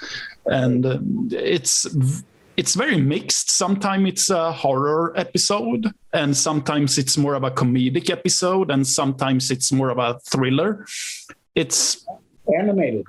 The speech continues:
Speaker 2: huh?
Speaker 1: It's animated. Some, uh, I think it's one or two, uh, live action episodes,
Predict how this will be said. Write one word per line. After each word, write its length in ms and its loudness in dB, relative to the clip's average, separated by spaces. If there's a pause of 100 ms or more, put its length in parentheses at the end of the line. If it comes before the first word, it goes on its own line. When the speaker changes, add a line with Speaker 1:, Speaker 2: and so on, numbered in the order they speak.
Speaker 2:
huh? 100 -2 (340)
Speaker 1:
It's 400 0
animated. 720 0
Some, 520 2
uh, 280 0
I 80 2
think 260 0
it's 240 0
one 240 2
or 280 -2
two, 600 2
uh, 140 2
live 380 -2
action 380 0
episodes, 760 -2